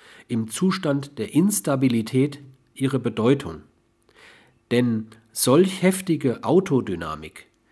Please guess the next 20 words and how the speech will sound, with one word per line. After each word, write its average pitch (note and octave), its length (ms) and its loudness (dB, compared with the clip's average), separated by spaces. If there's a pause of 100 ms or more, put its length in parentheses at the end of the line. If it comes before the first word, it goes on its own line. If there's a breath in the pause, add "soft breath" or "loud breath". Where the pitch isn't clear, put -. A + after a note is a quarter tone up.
(120)
ist - 300 -6
allemal C3 440 0
stärker C3+ 840 -4 (340 loud breath)
als - 340 -4
alles D#3 380 0
menschliche C#3 540 -2
Handeln B2 400 0
und A2+ 160 -10
Entscheiden. G#2+ 540 -10 (1400 loud breath)
Die B2+ 120 -10
einzige F#3+ 440 2
Möglichkeit, D3+ 800 2
die C#3+ 60 0
uns C3 260 -2
bleibt, A2+ 640 -4 (520 soft breath)
die G#2 80 -8
problematische C#3+ 920 -4
Situation D#3+ 1040 0
zu - 180 -2
lösen, C3+ 760 2